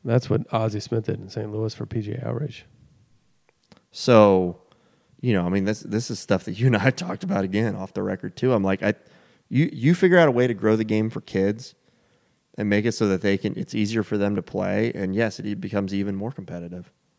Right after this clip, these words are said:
Speaker 2: all
Speaker 1: <laughs>
Speaker 2: day.
Speaker 1: Oh, then it's, then it's, 'cause then you're, you, you think how hard golf is, like, how individualized, and put four rounds together, what you're just saying, like, the field is so, so tight.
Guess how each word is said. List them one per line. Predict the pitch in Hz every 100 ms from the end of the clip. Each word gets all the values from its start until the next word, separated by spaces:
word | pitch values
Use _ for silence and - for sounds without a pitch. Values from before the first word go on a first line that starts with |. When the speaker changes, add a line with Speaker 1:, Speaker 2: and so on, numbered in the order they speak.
| _ _ _ -
Speaker 2:
all | - 117
Speaker 1:
<laughs> |
Speaker 2:
day. | 131 143 92 - _ _
Speaker 1:
Oh, | 131 113 - -
then | 135 123
it's, | 113 - -
then | 165 175
it's, | 131 - - - - - _ _ -
'cause | - 135
then | 190 254
you're, | 208 147 123 - _ - - - - _ 120
you, | 170 175
you | - -
think | 170 262
how | 123
hard | - 135 107 -
golf | 117 110 107
is, | 110 104 95 110
like, | 101
how | 127 120 117
individualized, | 143 123 110 113 117 165 156
and | -
put | 123
four | - 123
rounds | 110 110 107
together, | 104 113 107
what | 120 117
you're | 113
just | -
saying, | - 120 113
like, | 107
the | _
field | _ 123 110
is | 104
so, | - 117 107 104 101 _ _ _ _
so | - 117
tight. | 110 123 123